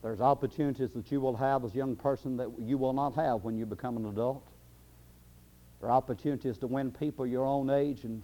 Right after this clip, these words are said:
friends that you know personally, and they won't listen to an adult, but they might listen to you.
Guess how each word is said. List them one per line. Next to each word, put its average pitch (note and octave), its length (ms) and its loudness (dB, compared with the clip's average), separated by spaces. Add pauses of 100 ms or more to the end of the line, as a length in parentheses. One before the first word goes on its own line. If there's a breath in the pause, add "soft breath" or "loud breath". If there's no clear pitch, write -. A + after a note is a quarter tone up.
friends C#3+ 440 0 (360 loud breath)
that - 200 -8
you D3 120 2
know C#3+ 260 4
personally, C#3 680 -4 (1080)
and G2 100 -8
they A#2+ 120 4
won't C3+ 180 2
listen B2 380 0
to B2 160 -2
an A2+ 100 -2
adult, A#2+ 440 0
but G#2+ 120 -8
they A#2 160 -2
might A2+ 260 -6
listen G#2+ 380 -4
to G2+ 40 -4
you. G2+ 220 -6